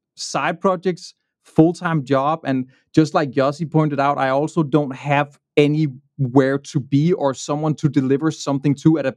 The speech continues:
specific time. So I get up every morning and I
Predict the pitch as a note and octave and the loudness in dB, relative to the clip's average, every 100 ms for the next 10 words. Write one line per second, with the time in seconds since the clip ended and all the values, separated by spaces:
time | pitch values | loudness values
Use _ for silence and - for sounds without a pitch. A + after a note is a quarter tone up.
0 | B2 _ B2 - D3 D#3 - B2+ C3+ E3 | -10 _ -6 -4 -4 -4 -4 -2 -2 -2
1 | C3+ C#3 C3 C#3+ E3+ D#3 C#3+ C3+ D#3 E3 | -2 -2 -2 -2 -2 -2 -2 -2 -2 -2
2 | C#3 B2 - _ _ _ _ _ C#3 C3+ | 0 -2 -4 _ _ _ _ _ 0 0
3 | C3 | -2